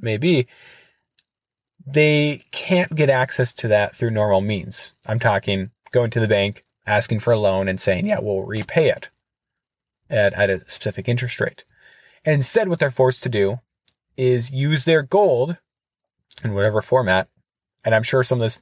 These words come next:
takes place with silver as well, to collateralize that loan. Meaning,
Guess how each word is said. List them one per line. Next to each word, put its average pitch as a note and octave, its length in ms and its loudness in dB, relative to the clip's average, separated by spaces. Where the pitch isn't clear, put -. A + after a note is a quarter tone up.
takes A#2 200 -4
place G#2+ 240 -2
with - 80 -16
silver A2 320 -2
as G2 100 -6
well, C3 260 2
to D3+ 180 -2
collateralize C3+ 1200 2
that G2+ 240 -4
loan. A#2 380 0
Meaning, B2 400 0